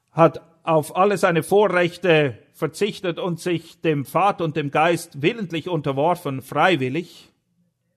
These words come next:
Jesus hat es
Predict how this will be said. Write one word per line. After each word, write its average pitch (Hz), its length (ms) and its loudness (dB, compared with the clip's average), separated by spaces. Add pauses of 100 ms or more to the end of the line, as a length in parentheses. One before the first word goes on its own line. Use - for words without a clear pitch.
(1400)
Jesus 156 840 -2 (2500)
hat 165 260 4
es - 580 -4